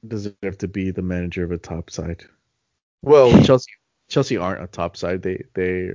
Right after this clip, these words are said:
Speaker 1: they're acting like they are, but they're not.
Speaker 2: We're, we'll see. We'll see.
Speaker 1: Anyway, anyway, um, so yeah, Atletico beats two to zero. Bayern Munich beats Lokomotiv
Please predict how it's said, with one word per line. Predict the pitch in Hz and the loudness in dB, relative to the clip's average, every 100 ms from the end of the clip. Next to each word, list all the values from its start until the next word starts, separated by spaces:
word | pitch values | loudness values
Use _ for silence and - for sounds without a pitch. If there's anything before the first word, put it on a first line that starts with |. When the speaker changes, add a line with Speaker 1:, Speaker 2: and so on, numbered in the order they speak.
| 92 | -10
Speaker 1:
they're | - 104 | -2 2
acting | 123 139 107 | 2 0 -6
like | 95 90 | -8 -8
they | 90 | -8
are, | 76 90 | -10 -12
but | 92 67 | -14 -14
they're | 67 | -16
not. | 50 50 _ _ _ _ _ _ _ _ _ | -18 -20 _ _ _ _ _ _ _ _ _
Speaker 2:
We're, | 143 170 170 _ | -20 -20 -20 _
we'll | 147 | -20
see. | - 180 131 | -18 -16 -16
We'll | 123 | -14
see. | 127 - 123 - _ _ _ _ _ | -12 -10 -12 -12 _ _ _ _ _
Speaker 1:
Anyway, | 104 98 85 85 _ _ _ _ _ _ _ _ _ | -10 -8 -8 -12 _ _ _ _ _ _ _ _ _
anyway, | 104 87 62 64 - _ | -6 -6 -8 -16 -18 _
um, | 104 104 78 _ _ _ _ _ _ _ - | -2 -2 -4 _ _ _ _ _ _ _ -6
so | - | 0
yeah, | 107 113 87 104 | 2 2 2 0
Atletico | 123 120 139 127 | 0 0 2 2
beats | 120 113 - | 2 -2 -4
two | 120 | -2
to | 110 | 0
zero. | 104 98 98 98 | 2 4 4 2
Bayern | 95 107 113 120 120 | -2 0 4 4 2
Munich | 110 110 104 104 | 0 -2 -4 -4
beats | 101 95 | -6 0
Lokomotiv | 104 101 101 95 95 95 95 _ | 0 0 -2 -2 -2 -2 -6 _